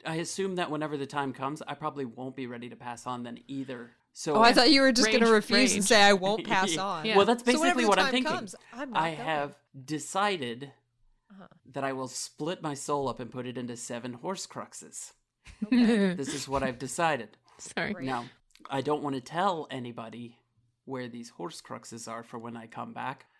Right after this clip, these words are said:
Speaker 3: Mm.
Speaker 2: You shouldn't.
Speaker 1: I'll, I'll tell you two, but I won't tell anybody else.
Speaker 2: Great.
Speaker 3: Cool.
Speaker 2: Good thing we're not gonna record and publish this.
Speaker 1: Yeah, no,
Speaker 3: Yeah.
Speaker 1: no, no, no. Um, so I did decide what my seven Horcruxes were
Speaker 3: Sweet.
Speaker 1: this
Speaker 2: Okay.
Speaker 1: morning.
Speaker 3: I'm
Speaker 1: This is what
Speaker 3: so
Speaker 1: I
Speaker 3: fucking
Speaker 1: do.
Speaker 3: stoked. I can't wait.
Speaker 1: Okay,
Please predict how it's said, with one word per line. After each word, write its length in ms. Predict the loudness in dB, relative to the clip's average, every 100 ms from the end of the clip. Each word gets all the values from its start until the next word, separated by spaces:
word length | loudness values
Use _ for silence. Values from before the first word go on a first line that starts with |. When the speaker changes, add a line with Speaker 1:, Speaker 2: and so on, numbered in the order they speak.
| -6
Speaker 3:
Mm. 220 | -4 -4
Speaker 2:
You 60 |
shouldn't. 340 | -8 -16 -20 -20 -20 _ -4
Speaker 1:
I'll, 140 | -2
I'll 100 | -2
tell 160 | -2 -2
you 140 | -2
two, 240 | -6 -12 -12 -4
but 100 | -2
I 60 |
won't 220 | 0 -4
tell 220 | -6 -6 -6
anybody 420 | -6 -10 -10 -6
else. 480 | -6 -6 -14 -16 -16 _ _ _
Speaker 2:
Great. 120 | -4
Speaker 3:
Cool. 120 | -4 -4
Speaker 2:
Good 120 | -8
thing 120 | -12 -14
we're 80 |
not 180 | -14 -14
gonna 160 | -14 -14
record 320 | -14 -12 -12
and 80 | -12
publish 340 | -14 -12 -12
this. 100 | -10
Speaker 1:
Yeah, 160 | -8 -10 -4
no, 60 | -4
Speaker 3:
Yeah. 160 | -4 -8
Speaker 1:
no, 120 | -10 -10
no, 80 |
no. 140 | -10 -14 -16 -4
Um, 320 | -2 -2 -6 -16 _ _
so 220 | -4 -2 0
I 100 | -2
did 220 | -2 -2
decide 400 | -2 -2 -4 -2
what 200 | -4 -2
my 120 | -4
seven 380 | -6 -8 -8 -8
Horcruxes 680 | -10 -12 -14 -16 -18 -20
were 240 | -18 -20 -20 _ _ _
Speaker 3:
Sweet. 360 | -18 -6 -4 -4
Speaker 1:
this 80 | -6
Speaker 2:
Okay. 140 | -6 -6
Speaker 1:
morning. 320 | -8 -10 -16 _ _ _
Speaker 3:
I'm 100 | -4
Speaker 1:
This 80 | -2
is 60 | -2
what 40 |
Speaker 3:
so 40 | -2
Speaker 1:
I 20 |
Speaker 3:
fucking 200 | -2 -2
Speaker 1:
do. 60 | -4
Speaker 3:
stoked. 400 | -4 -4 -4 -6 -12
I 20 |
can't 200 | -8 -6
wait. 180 | -6 -8 -14 _
Speaker 1:
Okay, 220 | -14 -12